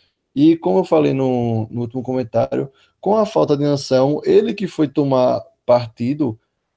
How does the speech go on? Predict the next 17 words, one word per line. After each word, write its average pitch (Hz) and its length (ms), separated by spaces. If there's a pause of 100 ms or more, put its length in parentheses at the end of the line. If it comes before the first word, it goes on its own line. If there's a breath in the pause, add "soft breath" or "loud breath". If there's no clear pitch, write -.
pra 127 540
tentar 139 580
sa-, 151 380
começar 147 420
a 143 40
saída 156 280
de 202 80
bola 123 360
com, 131 160
do 123 180
Sport 113 480
no 110 480
jogo 107 220
contra 120 180
o - 20
Atlético 113 240
Paranaense. 117 640